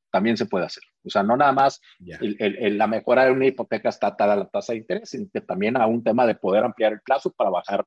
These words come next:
Speaker 1: mi pago mensual.
Speaker 2: Va. Y,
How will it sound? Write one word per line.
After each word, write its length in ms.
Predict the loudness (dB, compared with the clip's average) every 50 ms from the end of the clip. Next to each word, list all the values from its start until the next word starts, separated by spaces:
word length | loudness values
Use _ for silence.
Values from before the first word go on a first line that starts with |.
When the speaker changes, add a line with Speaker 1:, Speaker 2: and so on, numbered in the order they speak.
| _ _ _ _ _ _
Speaker 1:
mi 120 | -4 -2 -2
pago 260 | 0 0 0 0 0
mensual. 380 | -2 -4 -6 -8 -10 -12 -12 _ _ _ _ _ _ _ _ _ _ _ _ -20 _ _ _ _ _ -14 -8
Speaker 2:
Va. 240 | -6 -6 -6 -8 -12 -20 _ _ _ -6
Y, 400 | -2 -2 -2 -2 -4 -8 _